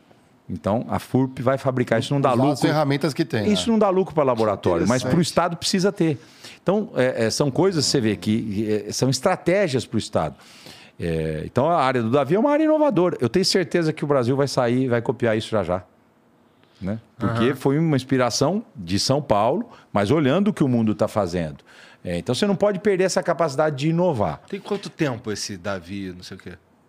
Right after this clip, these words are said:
Speaker 1: O, o Davi Wip é um, é um bom epidemiologista aqui.
Speaker 3: Ah.
Speaker 1: Eu criei a secretaria faz trinta dias.
Speaker 3: Trinta
Speaker 1: É,
Speaker 3: dias?
Speaker 1: bem recente. "Ah, que você gastou com isso?" Eu juntei todas as coisas embaixo dele, né? Que ele é um, um médico
Speaker 2: Uhum.
Speaker 1: respeitado.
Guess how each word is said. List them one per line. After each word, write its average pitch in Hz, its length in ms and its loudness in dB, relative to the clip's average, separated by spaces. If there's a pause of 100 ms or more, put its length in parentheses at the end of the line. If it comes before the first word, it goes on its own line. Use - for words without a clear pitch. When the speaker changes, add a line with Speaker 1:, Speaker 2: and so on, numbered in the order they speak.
(180)
Speaker 1:
O, 95 280 0
o 92 60 -2
Davi 95 260 0
Wip 123 200 0
é 156 40 4
um, 156 240 0
é - 20 2
um 120 100 2
bom 135 180 2
epidemiologista 160 1000 2
aqui. 110 340 -2 (280)
Speaker 3:
Ah. 104 120 -16
Speaker 1:
Eu 127 180 2
criei 95 400 0
a 104 40 0
secretaria 92 440 0
faz 240 240 0
trinta 117 280 0
dias. 90 360 -2
Speaker 3:
Trinta 214 340 -6
Speaker 1:
É, 131 40 -2
Speaker 3:
dias? 92 640 -2
Speaker 1:
bem 98 220 0
recente. 123 560 -2 (380)
"Ah, 202 200 0
que - 80 -8
você 202 100 2
gastou 185 300 2
com 147 160 2
isso?" 113 140 -2
Eu 110 40 2
juntei 127 320 0
todas 170 260 0
as 135 100 -4
coisas 151 240 0
embaixo 147 340 -2
dele, 85 240 -4 (540)
né? 104 140 -4
Que 113 120 -12
ele 82 100 -6
é 85 40 -4
um, 82 280 -6
um 87 220 -8
médico 85 320 -4
Speaker 2:
Uhum. 98 60 0
Speaker 1:
respeitado. 135 600 -2